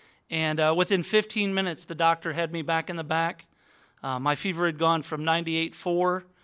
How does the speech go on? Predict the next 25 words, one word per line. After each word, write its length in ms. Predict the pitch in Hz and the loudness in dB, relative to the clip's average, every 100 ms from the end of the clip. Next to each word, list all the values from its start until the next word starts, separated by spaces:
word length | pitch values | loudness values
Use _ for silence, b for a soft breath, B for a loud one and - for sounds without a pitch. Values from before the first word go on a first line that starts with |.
| b b b | b b b
uh, 240 | 131 139 131 | -4 -2 -2
to 140 | - 165 | -2 -2
over 180 | 156 | 0
a 40 | 151 | 0
hundred 300 | 165 165 147 | 0 -2 -4
and 120 | 147 | -8
two. 400 | - 185 185 185 - _ b b b b - | -4 -2 -2 -4 -14 _ b b b b -10
Uh, 240 | 143 - | -8 -8
the 120 | 165 165 | -4 6
doctor 320 | 160 160 175 | 6 6 0
came 260 | - 190 | 0 0
in 120 | 185 180 | 2 0
and 80 | |
said, 200 | 156 165 | -2 -4
"Josh, 340 | 143 165 165 - | 0 2 2 -2
we're 100 | 175 | -6
gonna 160 | 170 | -4
have 160 | 165 165 | -4 -6
to 80 | 180 | -10
take 260 | - 170 | -8 -8
your 80 | 170 | -8
great 300 | 143 156 156 | -4 -4 -6
toe 320 | - 160 160 | -2 -2 0
emergently, 680 | 156 156 175 180 190 180 180 - b b b b b b | -2 -2 -4 -6 -6 -6 -6 -14 b b b b b b
uh, 380 | - 143 131 - | -4 -2 -4 -8